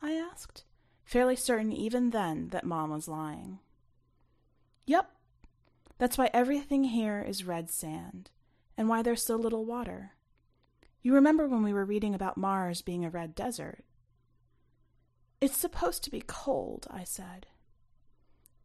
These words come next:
"It was," Mom said. "But while we were on our way,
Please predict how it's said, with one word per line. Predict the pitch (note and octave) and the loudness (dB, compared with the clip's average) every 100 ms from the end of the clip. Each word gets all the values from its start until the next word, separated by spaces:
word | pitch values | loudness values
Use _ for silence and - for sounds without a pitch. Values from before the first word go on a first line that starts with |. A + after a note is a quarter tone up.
| _ | _
"It | D#4 D#4 | -4 -2
was," | F4 C#4 E3+ - - | 0 0 -2 -10 -10
Mom | F3 E3+ | -12 -12
said. | - F3+ F#3+ - _ _ _ _ _ _ _ _ - | -14 -16 -18 -20 _ _ _ _ _ _ _ _ 6
"But | B3+ | 8
while | A#3+ B3+ C#4+ | 10 8 6
we | D#4+ | 4
were | D4+ | 4
on | C4 B3+ | 6 6
our | C4 B3+ | 4 2
way, | E3+ D#3+ D#3 E3+ | -2 -4 -8 -14